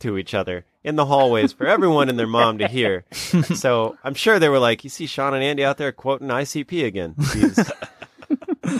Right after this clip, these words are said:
Speaker 2: I mean,
Speaker 1: trying
Speaker 2: I
Speaker 1: to
Speaker 2: would
Speaker 1: go on
Speaker 2: not have
Speaker 1: dates.
Speaker 2: any idea what you were referencing if you did that at my high school. I'd just be like, "Oh, what a weird fucking guy." <laughs>
Speaker 1: Maybe, yeah, maybe they didn't. Maybe they didn't.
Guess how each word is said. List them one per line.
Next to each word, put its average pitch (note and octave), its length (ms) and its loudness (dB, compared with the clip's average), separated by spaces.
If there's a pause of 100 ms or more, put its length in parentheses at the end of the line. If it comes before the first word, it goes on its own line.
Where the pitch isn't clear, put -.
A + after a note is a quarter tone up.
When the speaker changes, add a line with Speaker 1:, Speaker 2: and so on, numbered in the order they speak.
(100)
Speaker 2:
I D3 100 6
mean, F3 120 8
Speaker 1:
trying E3 40 6
Speaker 2:
I D#3+ 100 6
Speaker 1:
to G#3+ 80 8
Speaker 2:
would G3+ 100 8
Speaker 1:
go D#3 60 2
on D3+ 40 2
Speaker 2:
not D3+ 180 8
have D3 180 6
Speaker 1:
dates. G2+ 100 4
Speaker 2:
any C3 180 6
idea A#2+ 380 4
what A#2 160 2
you A#2+ 140 0
were A2+ 180 0
referencing A2+ 560 0
if - 100 0
you A#2+ 80 -4
did G#2+ 200 -2
that G#2+ 300 0
at - 140 -6
my A2 140 0
high G2+ 120 0
school. C3 180 0
I'd A#2+ 100 0
just A2+ 120 -12
be C#3 80 4 (120)
like, - 20 -2
"Oh, B2 260 4
what G#2+ 120 -2
a C3 120 -4 (140)
weird G2 400 -8
fucking A#2+ 320 -6
guy." C#3 500 2
<laughs> B3+ 600 4
Speaker 1:
Maybe, B3+ 280 2
yeah, A#3+ 180 4
maybe A3+ 240 2
they G#3+ 160 2
didn't. G2 320 -2
Maybe B2 160 -6
they - 140 0
didn't. - 260 2